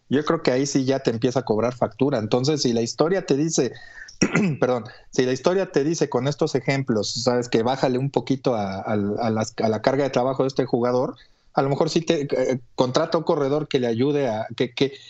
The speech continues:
que le dé ese famoso one-two punch, ¿no? De correr por el centro, cansar a la línea y luego mete al otro, pues, para que los haga correr ahora, ¿no? Este, por, por afuera de los tackles.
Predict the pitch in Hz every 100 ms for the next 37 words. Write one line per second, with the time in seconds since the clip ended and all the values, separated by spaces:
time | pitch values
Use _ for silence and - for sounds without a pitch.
0 | - - 143 156 190 185 185 143 170 185
1 | 156 160 165 156 147 143 143 131 - 117
2 | 156 143 113 117 120 170 185 147 127 156
3 | 165 170 180 117 113 156 180 156 143 151
4 | 160 220 - - - 120 135 147 147 151
5 | 151 143 139 175 143 - 104 104 - 104
6 | 101 147 143 - 117 131 139 139 170 120
7 | 127 208 143 - - 107 107 104 - 110
8 | 113 135 135 120 123 196 175 139